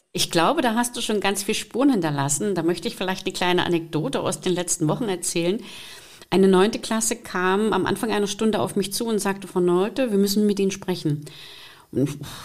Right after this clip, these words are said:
ich wusste gar nicht so richtig, um was es ging. Und dann meinten sie, ja, sie hätten da ein paar Punkte, die sie ansprechen möchten. Sie bräuchten aber einen Moment Zeit, um sich zu sammeln.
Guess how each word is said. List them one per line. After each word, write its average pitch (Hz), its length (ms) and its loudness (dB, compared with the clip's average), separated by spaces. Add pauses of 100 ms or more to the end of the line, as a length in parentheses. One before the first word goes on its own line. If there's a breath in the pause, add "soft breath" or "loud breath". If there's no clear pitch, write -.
ich - 160 -2
wusste 196 240 -2
gar 190 120 4
nicht 202 120 2
so 190 80 -2
richtig, 185 340 -4
um 170 80 0
was 165 160 -2
es 151 200 -2
ging. 247 320 4
Und 208 220 0
dann 196 420 2 (320)
meinten 202 540 0
sie, 185 160 -2
ja, 185 360 0
sie 208 140 -4
hätten 208 280 -2
da 185 180 0
ein 180 120 -2
paar 170 500 -6
Punkte, 285 380 2
die 202 120 -2
sie 175 160 -4
ansprechen 240 640 -2
möchten. 247 500 0 (360 loud breath)
Sie - 120 -4
bräuchten 214 460 -2
aber - 180 0
einen 220 100 0
Moment 190 360 2
Zeit, 214 500 -2
um 214 160 0
sich 202 240 -6
zu 185 120 -6
sammeln. 269 580 4